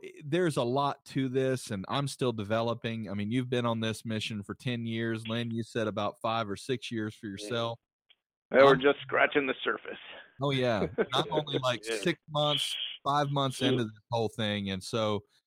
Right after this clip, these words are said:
Speaker 1: you know, I, I'm sure that as I, as I grow and develop in this, I'll learn and I'll, I'll experience more things. But, you know, I, I tell
Speaker 3: Amen.
Speaker 1: you, I really, really appreciate you guys. I really appreciate your
Speaker 3: Oh,
Speaker 1: YouTube
Speaker 3: you too, man.
Speaker 1: and, uh,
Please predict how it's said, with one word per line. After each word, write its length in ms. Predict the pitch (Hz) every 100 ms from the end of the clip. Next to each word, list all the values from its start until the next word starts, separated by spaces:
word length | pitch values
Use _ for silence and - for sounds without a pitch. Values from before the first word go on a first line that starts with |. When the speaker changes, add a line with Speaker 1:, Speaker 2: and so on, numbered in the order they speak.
| _ _ -
Speaker 1:
you 120 | 117
know, 320 | 110 107 101 98
I, 140 | 101
I'm 160 | 117 123
sure 320 | - 156 156
that 120 | 135 127
as 200 | 123 123
I, 240 | 117 110
as 280 | - 113 120
I 80 | 110
grow 320 | 117 123 123
and 120 | 113
develop 400 | 104 110 117 120 113
in 80 |
this, 240 | 110 107 -
I'll 180 | 104 107
learn 360 | 123 127 123
and 140 | 104 101
I'll, 320 | 101 98 -
I'll 280 | 101 98 92
experience 680 | 101 - 127 127 120 107 -
more 200 | 113 107
things. 440 | - 120 113 - -
But, 180 | 95 - _ _ _ _ -
you 100 | 107
know, 140 | 101
I, 260 | 113 127 123
I 20 |
tell 160 | 98 98
Speaker 3:
Amen. 60 |
Speaker 1:
you, 60 | 98
I 80 | 117 123
really, 240 | 147 151 131
really 260 | 135 123
appreciate 520 | 107 - 123 - 123 107
you 100 | 113
guys. 400 | 113 113 110 107
I 60 |
really 240 | 107 120 117
appreciate 640 | - 120 - 113 110 104
your 400 | 107 104 104 101 113
Speaker 3:
Oh, 100 | 117
Speaker 1:
YouTube 20 | 113
Speaker 3:
you 160 | 123 123
too, 120 | 135
man. 180 | 110 110 _ _ _ _ _ _ _ _
Speaker 1:
and, 280 | 104 98 95
uh, 420 | 95 92 90 87